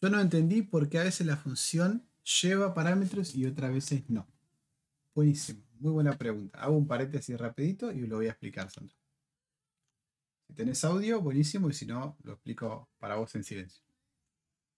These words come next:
¿Estás ahí? Sí.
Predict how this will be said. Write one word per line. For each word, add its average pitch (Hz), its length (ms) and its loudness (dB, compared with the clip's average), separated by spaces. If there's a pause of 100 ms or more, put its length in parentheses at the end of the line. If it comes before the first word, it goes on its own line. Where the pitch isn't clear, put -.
(1500)
¿Estás - 240 -6
ahí? 135 260 0 (720)
Sí. - 260 -8